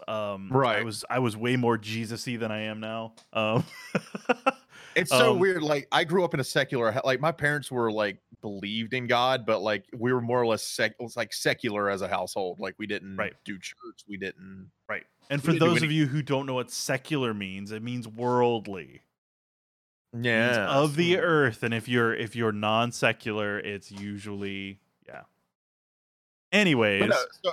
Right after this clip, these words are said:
Speaker 2: we just grew up in a house that religion wasn't, like, a point of contention or a point of, of, of validation or anything like that. Like, you know, I would go to church with my friends, and we didn't, we never, like, we went to church when I was a kid, but, like, I never went to church after, like,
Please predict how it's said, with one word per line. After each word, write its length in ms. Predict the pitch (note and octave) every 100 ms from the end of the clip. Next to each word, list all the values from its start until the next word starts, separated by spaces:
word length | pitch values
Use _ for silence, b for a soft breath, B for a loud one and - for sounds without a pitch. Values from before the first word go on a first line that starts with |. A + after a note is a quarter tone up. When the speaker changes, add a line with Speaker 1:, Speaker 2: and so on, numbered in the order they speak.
| F3
Speaker 2:
we 160 | F3 G3+
just 180 | E3 -
grew 120 | G3
up 100 | D#3+
in 60 |
a 60 | C3
house 240 | B2 A#2+ A2+
that 200 | A2+ -
religion 640 | A#2 G2+ A#2 A#2 A#2+ A#2 G#2+
wasn't, 320 | A2 A2 F2
like, 240 | G2+ F#2+ -
a 220 | A2 G2+
point 400 | - B2 A#2 -
of 380 | G#2 G2+ F#2 -
contention 560 | A2 - B2+ - C#3
or 260 | A#2+ A2 G#2
a 80 | F#2+
point 320 | - A#2 A2
of, 380 | G#2 G2 G#2 G#2
of, 300 | G#2+ G2 G2 _ _ _ _ _ _ -
of 140 | A2
validation 540 | A#2 A2+ G2+ A2 G2+
or 80 | G2+
anything 240 | G2+ F#2+ G2
like 180 | F#2+
that. 220 | A#2 G#2 -
Like, 160 | F#2 - _
you 120 | A2
know, 160 | G2 F#2+
I 100 | A#2
would 160 | B2 B2
go 100 | A#2+
to 100 | G#2
church 240 | - A2
with 80 | A2+
my 120 | G2
friends, 420 | F#2+ C3+ C3 G#2+ -
and 240 | G#2 G2+ F#2 _ _ _ _ _ _ _ _ _ _ _
we 140 | - D#3+
didn't, 240 | F3 A2+
we 100 | B2+
never, 280 | D3 C3+ A#2+
like, 180 | A2+ A2+
we 100 | B2
went 200 | D3+ D3+
to 60 | -
church 220 | B2+ -
when 80 | A2
I 60 |
was 100 | G2+
a 40 | -
kid, 240 | C#3+ C#3+
but, 200 | G2+ F#2+
like, 160 | G2 F#2
I 60 | A2+
never 220 | G#2+ G2
went 120 | F#2+
to 40 | -
church 260 | - G2
after, 220 | G#2 F#2+ G2
like, 180 | F2+